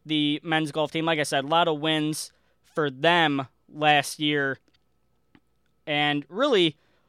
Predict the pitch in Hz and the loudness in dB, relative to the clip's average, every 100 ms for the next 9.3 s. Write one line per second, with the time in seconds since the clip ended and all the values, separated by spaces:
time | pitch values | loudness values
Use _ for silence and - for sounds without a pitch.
0 | _ 170 190 190 170 170 165 165 165 165 | _ -4 -4 -2 0 2 4 4 2 0
1 | 190 185 180 180 165 151 190 175 285 247 | 2 4 4 0 -4 -4 -2 -2 -4 -2
2 | - 226 226 - 202 - 185 185 175 160 | 0 0 0 -2 -2 -2 -4 -4 -2 0
3 | 160 165 170 - _ _ _ _ - 160 | 2 2 0 -6 _ _ _ _ 2 4
4 | 156 151 151 156 147 139 139 - _ _ | 4 2 -2 -2 0 0 -2 -6 _ _
5 | _ _ _ - 311 277 247 196 185 226 | _ _ _ -2 0 2 0 2 2 2
6 | 180 190 185 170 165 - 160 165 165 165 | 0 -2 0 0 -2 -2 0 2 0 -2
7 | 156 151 185 170 196 175 165 170 147 175 | -4 -4 -6 -6 -2 -2 -2 -6 -4 -2
8 | 170 175 165 - 156 - 170 156 - 160 | -2 -4 -4 -2 -4 -4 -4 -4 -2 0
9 | 156 156 | 2 0